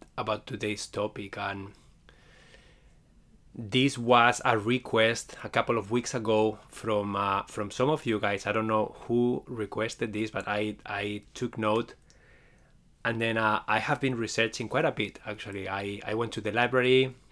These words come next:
and then, uh, I was tapping into my own experience first. Uh, and then, uh, Christine, hi, Ducci. Uh, I don't hear anything. For those of you who don't hear me, uh, because I think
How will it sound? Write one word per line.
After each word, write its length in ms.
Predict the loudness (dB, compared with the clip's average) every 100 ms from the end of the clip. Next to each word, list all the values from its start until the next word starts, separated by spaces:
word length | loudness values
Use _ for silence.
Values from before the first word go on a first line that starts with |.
| -20 -20 -20 -20 -20 -20 -16
and 100 | -6
then, 180 | -2 2
uh, 320 | 4 4 4 0 -10 -20 -20 -2
I 100 | 2
was 320 | 2 0 -8 -2
tapping 260 | 0 2 0
into 200 | -2 -2
my 160 | 0 0
own 120 | 0
experience 520 | -6 -4 0 0 -2
first. 400 | -4 -4 -4 -12 -20 -20 -20 -20 -14
Uh, 340 | -4 2 2 0 -8 -20 -20 -20 -20 -20 -20 -20 -20 -20 -20 -20 -8
and 240 | -4 -2 0
then, 200 | 2 2
uh, 160 | 0 0
Christine, 520 | -2 -2 0 -2 -2 -6 -8
hi, 120 | -6 -4
Ducci. 500 | -4 -4 -6 -6 -6
Uh, 280 | -8 -8 -10 -14 -6
I 100 | -4
don't 160 | -4 -4
hear 180 | -4
anything. 500 | -2 -4 -4 -6 -6 -10 -20 -20 -20 -20
For 240 | -4 2 4
those 220 | 4 4
of 160 | 0 4
you 180 | 2
who 180 | 4 2
don't 280 | 6 6 6
hear 360 | -2 0 2 2
me, 300 | 0 -2 -4 _ -20 -4
uh, 360 | 4 6 6 4
because 460 | 0 -2 -2 -2 0
I 140 | 0
think 340 | 2 0 -2